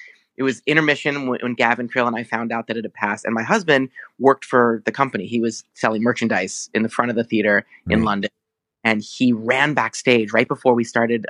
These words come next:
Speaker 1: uh, making things up again, Arnold. And he found me in the stage left wing. And he just grabbed me and we hugged and we cried. And everyone was looking at us and they were all so happy 'cause they had all been like, "I don't understand. Why isn't it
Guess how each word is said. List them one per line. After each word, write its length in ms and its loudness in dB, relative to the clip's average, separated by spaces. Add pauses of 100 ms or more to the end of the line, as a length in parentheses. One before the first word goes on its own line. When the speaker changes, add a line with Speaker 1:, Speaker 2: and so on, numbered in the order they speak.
Speaker 1:
uh, 300 0 (440)
making 280 0
things 160 -2
up 100 0
again, 180 -2
Arnold. 440 0
And 100 -6
he 100 -4
found 320 0
me 300 -2 (120)
in 240 0
the 60 -2
stage 300 0
left 220 -4
wing. 360 -4 (360)
And 100 -8
he 100 -6
just 180 -12
grabbed 360 -2
me 140 0
and 80 -2
we 80 -4
hugged 400 0
and 100 0
we 60 -2
cried. 680 0 (320)
And 140 -6
everyone 260 -4
was 120 -6
looking 180 -8
at 60 0
us 80 -2
and 60 -4
they 60 2
were 100 4
all 60 2
so 120 -10
happy 340 0
'cause 160 -8
they 120 4
had 100 6
all 120 2
been 180 -6
like, 220 -12 (100)
"I 60 2
don't 100 0
understand. 440 -2
Why 140 4
isn't 200 -2
it 100 -8